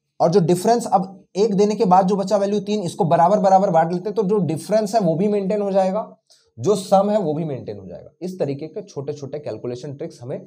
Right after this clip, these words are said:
पता होना चाहिए। तो टू पॉइंट फ़ाइव यहाँ पे और वन पॉइंट फ़ाइव यहाँ पे। अब इससे क्या हुआ, मेरे पास प्रॉफिट का रेशियो आ गया, मेरे पास टाइम का रेशियो आ गया।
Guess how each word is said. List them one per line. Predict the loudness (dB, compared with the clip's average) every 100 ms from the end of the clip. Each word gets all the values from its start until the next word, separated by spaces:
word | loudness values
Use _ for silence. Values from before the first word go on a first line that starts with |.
| _
पता | -6 -4
होना | -4 -8
चाहिए। | -12 -12
तो | -10
टू | -8 -4
पॉइंट | -6 -2
फ़ाइव | -2 -2
यहाँ | -2
पे | -2 -4
और | -4 -4 -6 -12
वन | -10 -8
पॉइंट | -8 -10
फ़ाइव | -12 -16
यहाँ | -18
पे। | -20 _ _ _ _ _ _
अब | -6 -6
इससे | 0 2
क्या | 4
हुआ, | 2 2 -2 -8 _ _ -8
मेरे | -4
पास | -4 -4 -2
प्रॉफिट | -2 -2 -6
का | -6
रेशियो | -6 -6 -4 -4
आ |
गया, | -2 -4 -6 _ -8
मेरे | -4
पास | -2 -2 -2
टाइम | -4 -2
का | -4
रेशियो | -6 -6 -8
आ |
गया। | -8